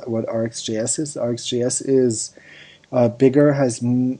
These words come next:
many more operators. I think it is a hundred and something, hundred and eighty or something like that operators. And in, in Extreme,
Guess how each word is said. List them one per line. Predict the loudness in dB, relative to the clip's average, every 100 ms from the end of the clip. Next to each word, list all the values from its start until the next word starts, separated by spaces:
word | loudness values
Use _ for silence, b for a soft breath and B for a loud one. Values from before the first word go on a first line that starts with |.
| -10
many | -10 -4 -2 2 2
more | 2 0 -4
operators. | -4 -2 -2 -2 -4 -8
I |
think | -8 -8 -6
it |
is | -8 -10
a | -10
hundred | -4 0 0 0
and | -4 -8 -12
something, | -8 -4 -4 -4 -8
hundred | -6 -6 -8
and | -8 -10
eighty | -8 -6 -6 -6
or | -6
something | -8 -10 -10
like | -10
that | -10 -10
operators. | -12 -8 -6 -4 -6 -8 B B B B B
And | 2 4 2
in, | -2 -6 -10
in | -4 -2
Extreme, | -4 -2 2 2 2 0